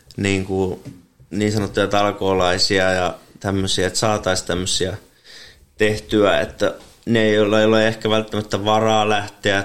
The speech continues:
tai ei ole välttämättä haluja lähteä niin kovasti panostaan tiettyyn, mutta että tuonne ulkojällekin pystytään järjestämään pelejä, missä on niinku helppo tulla ja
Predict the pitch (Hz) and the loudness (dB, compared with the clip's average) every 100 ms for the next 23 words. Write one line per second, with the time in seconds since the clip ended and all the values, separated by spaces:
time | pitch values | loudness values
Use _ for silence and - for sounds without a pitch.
0 | - - 101 101 101 98 101 - 98 95 | -4 -2 0 2 0 0 -2 -2 -4 -4
1 | 95 - 95 110 113 107 104 98 92 92 | -4 -6 -4 0 0 0 0 0 0 -2
2 | 101 98 104 98 104 98 98 - 98 - | -4 -2 -2 -2 -2 -2 -2 -4 -8 -4
3 | 104 98 - 98 95 101 95 - 92 92 | -2 -2 -4 -4 -4 -2 -2 -4 -6 -6
4 | 92 - 95 - - - 120 110 107 120 | -8 -8 -8 -4 -6 -6 -2 0 0 0
5 | 107 107 104 98 104 104 - 113 104 101 | 2 2 0 -4 -8 -8 -8 -4 0 2
6 | 104 101 98 98 98 95 - - - - | 0 0 -4 -4 -2 -4 -6 -20 -20 -20
7 | - 110 104 101 95 92 95 - - 92 | -4 0 2 2 0 -2 -4 -4 -4 -4
8 | 95 92 92 95 107 107 - - 95 92 | -4 -4 -4 -2 -2 -4 -6 -4 -2 -2
9 | 92 90 90 90 | 0 -2 -2 -6